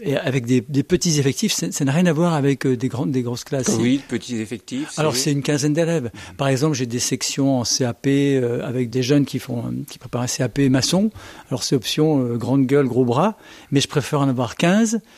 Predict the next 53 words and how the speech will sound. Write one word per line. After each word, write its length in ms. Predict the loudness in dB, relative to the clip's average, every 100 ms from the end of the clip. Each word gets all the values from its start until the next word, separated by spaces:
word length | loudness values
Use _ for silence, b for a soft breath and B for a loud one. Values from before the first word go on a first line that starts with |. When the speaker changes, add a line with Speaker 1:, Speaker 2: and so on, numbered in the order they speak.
| B B
Speaker 1:
que 460 | 2 4 6 4 0
trente, 360 | -2 0 0
trente-deux, 420 | -2 -2 0 2 0
trente-trois 480 | 0 -4 -2 -4
sixième 520 | -4 -4 0 0 2 2
où 200 | 2 0
je 120 | -4
saurais 360 | -4 -4 -6
pas 160 | -6 -10
trop 160 | -8 -8
faire, 240 | -6 -8
je 100 | -8
crois. 140 | -8
Speaker 2:
Mhm. 80 | -10 -14 B -2
Speaker 1:
J'aime 160 | 0
bien 180 | 4 4
avoir 180 | 4 2
des 120 | 0
petits 200 | -2 -2
effectifs. 400 | 0 -2 -4 -4
Donc, 140 | 0 0
et 60 | 0
tout 240 | 0 4
est 40 | 4
là. 140 | 4
Je 100 | -2
pense 220 | -8 -10
que 80 | -6
là, 160 | -4 -4
c'est 160 | -4
pas 140 | -6 -6
pour 160 | -6
faire 120 | -6
la 60 | -8
politique, 460 | -6 -8 -6 -6 -2
mais 100 | -2
le 120 | 0
jour 280 | -2 -2 0
où 20 | -2
on, 60 | -4 B B B 2
on 60 | 4
augmentera 720 | 6 4 2 0 -2 -2 -6
le 120 | -6
nombre 200 | -6 -6
de 80 | -8
profs 360 | -8 -8 -10 -18 B B
et 40 | -2
on 100 | 2
baissera 440 | 2 2 0 0
les 140 | 0 -4
effectifs 460 | -6 -8 -10 -12
en 80 | -10
classe, 360 | -6 -6 -6